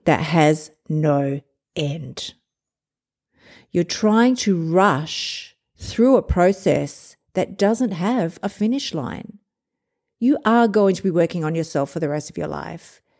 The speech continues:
You probably will be paying attention to your eating and what you consume and how much you t-, intend to consume for the rest of your life. You, the, you're all trying to rush somewhere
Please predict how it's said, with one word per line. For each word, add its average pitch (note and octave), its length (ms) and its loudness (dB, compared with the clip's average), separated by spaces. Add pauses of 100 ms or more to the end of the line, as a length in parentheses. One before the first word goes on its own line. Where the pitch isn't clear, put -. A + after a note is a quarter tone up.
(140)
You D4 180 2 (120)
probably B3 720 0 (240)
will D#4 360 4
be - 420 -2 (180)
paying A3 260 4
attention G#3 440 0
to A#3+ 120 0
your C4+ 220 4
eating F3 540 2
and G3 160 2
what F3+ 160 4
you A#3+ 100 2
consume G3+ 520 2
and F3+ 100 0
how E3+ 100 2
much G#3 220 0
you C4 100 0
t-, - 140 -14 (240)
intend F#3+ 400 0
to A#3 100 -2
consume G3+ 540 0
for B3 80 0
the A#3+ 80 4
rest C#3 220 0
of G#3 60 2
your B3+ 100 4
life. - 600 0 (640)
You, C#4+ 160 2
the, C4+ 120 -2
you're C#4 240 0 (100)
all F#4 180 4
trying D#4+ 220 2
to B3+ 80 4
rush A#3+ 320 2
somewhere F#3 720 2